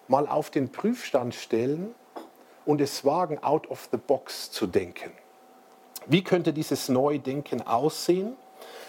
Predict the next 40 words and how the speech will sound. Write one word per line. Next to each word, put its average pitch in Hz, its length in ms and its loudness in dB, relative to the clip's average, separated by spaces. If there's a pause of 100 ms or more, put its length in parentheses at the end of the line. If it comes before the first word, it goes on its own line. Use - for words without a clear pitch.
(140)
Dass - 220 6
wir 151 100 4
zum 143 260 2
Beispiel 185 640 2
mehr 156 520 0
in 139 200 0
Fragen 127 840 0
denken, 147 500 0
statt - 680 -2 (320)
in 135 140 2
fertigen 139 760 -2
Antworten. 101 640 0
Wir 107 100 4
hatten 143 140 2
das 131 140 2
am 104 120 0
Tisch - 200 -2
schon 165 160 2
ein 160 120 2
bisschen, 170 520 2 (460)
dass - 160 2
es - 200 -2
auch 208 240 4
zu - 160 0
diesem 165 280 0
Thema 160 320 2
heute 165 560 2 (100)
eben 139 240 2
gar 135 160 2
nicht 165 160 -6
so - 100 -2
viel 151 220 -2
fertige 127 400 0
Antworten 147 340 0
gibt, 151 180 0
aber 123 160 0
viele - 880 -2
gute, 175 480 2
wichtige 143 360 0
Fragen. 110 460 2